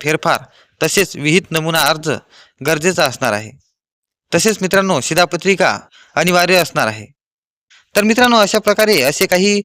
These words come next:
प्रधानमंत्री किसान योजनेबाबत आणि नमो शेतकरी योजनेबाबत काही महत्त्वाचे अपडेट होते.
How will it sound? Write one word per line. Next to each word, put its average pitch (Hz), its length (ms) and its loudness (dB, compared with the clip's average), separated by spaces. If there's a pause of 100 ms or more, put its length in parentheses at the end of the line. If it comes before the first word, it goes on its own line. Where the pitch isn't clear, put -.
(140)
प्रधानमंत्री 196 520 2
किसान 180 340 0
योजनेबाबत 170 680 0 (220)
आणि 185 180 2
नमो 196 220 2
शेतकरी 190 440 0
योजनेबाबत 170 540 2 (580)
काही 180 160 2
महत्त्वाचे 180 440 2
अपडेट 135 260 0
होते. 117 320 -8